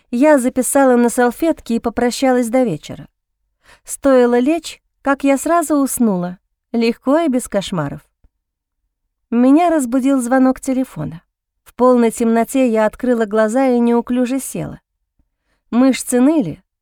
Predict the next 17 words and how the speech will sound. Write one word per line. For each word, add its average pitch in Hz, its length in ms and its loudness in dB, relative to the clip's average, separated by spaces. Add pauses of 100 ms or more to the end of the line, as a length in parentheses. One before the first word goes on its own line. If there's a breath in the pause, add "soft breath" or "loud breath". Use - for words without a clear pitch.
(240)
словно 294 460 4
после 294 380 0
интенсивной 294 600 4
тренировки, 294 680 0
но 220 160 2
вроде 339 280 -2
терпимо. 196 560 -8 (1080)
За 220 240 0
окном 247 320 2
стемнело, 247 640 0
я 196 280 -2
проспала 247 540 -2
весь 247 240 -2
день. 170 300 -8 (800)
Телефон 311 560 0
не 311 80 2
затыкался. 254 800 -8